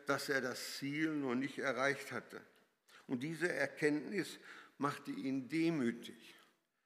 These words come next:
schützte ihn vor geistlicher Arroganz und half ihm, motiviert weiterzulaufen. Also geistliches Wachstum beginnt mit der Erkenntnis, dass ich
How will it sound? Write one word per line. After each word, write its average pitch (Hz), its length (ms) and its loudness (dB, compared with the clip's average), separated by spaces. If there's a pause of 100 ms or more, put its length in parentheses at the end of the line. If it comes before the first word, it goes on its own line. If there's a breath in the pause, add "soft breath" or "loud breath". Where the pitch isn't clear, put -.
(140)
schützte 175 560 2
ihn 147 280 2
vor 135 280 0
geistlicher 139 680 4
Arroganz 120 880 4 (340 loud breath)
und - 240 0
half 147 420 8
ihm, 151 440 4 (500 loud breath)
motiviert 135 840 4
weiterzulaufen. 110 1040 0 (2000 soft breath)
Also 113 320 6
geistliches 156 840 4
Wachstum 151 680 2
beginnt 139 400 2
mit 127 180 -2
der 101 160 6
Erkenntnis, 127 840 0 (1800 loud breath)
dass 123 220 4
ich 143 220 0